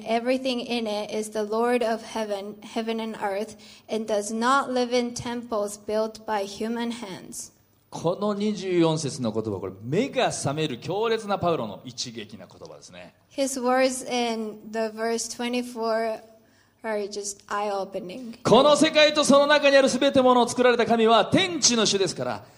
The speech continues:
Speaker 2: 手で作られた宮などにはお住みになりません。」
Speaker 1: The God who made the world and everything in it is the Lord of heaven and earth,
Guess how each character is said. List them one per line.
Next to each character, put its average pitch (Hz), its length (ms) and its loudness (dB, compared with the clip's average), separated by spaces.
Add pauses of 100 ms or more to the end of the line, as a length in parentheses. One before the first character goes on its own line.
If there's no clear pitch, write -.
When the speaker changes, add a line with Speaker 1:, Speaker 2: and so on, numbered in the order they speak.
(160)
Speaker 2:
手 415 200 6
で 320 200 8
作 - 360 2
ら 339 160 10
れ 285 120 8
た 196 180 4
宮 226 340 4
な 226 180 2
ど 143 100 -2
に 131 120 0
は 117 120 4
お 143 120 4
住 269 200 -2
み 285 120 -2
に 240 180 -2
な 165 160 2
り 247 120 0
ま 233 140 0
せ - 480 -6
ん。」 - 120 -16 (500)
Speaker 1:
The 240 60 -6
God 240 360 0
who 262 220 -2
made 254 380 0
the 262 60 0
world 226 680 0 (260)
and 226 200 -8
everything 247 520 -2
in 233 200 -4
it 214 220 -6
is 233 120 -10
the 233 80 -8
Lord 233 360 -4
of 240 120 -6
heaven 240 420 -6
and 220 140 -8
earth, 196 400 -6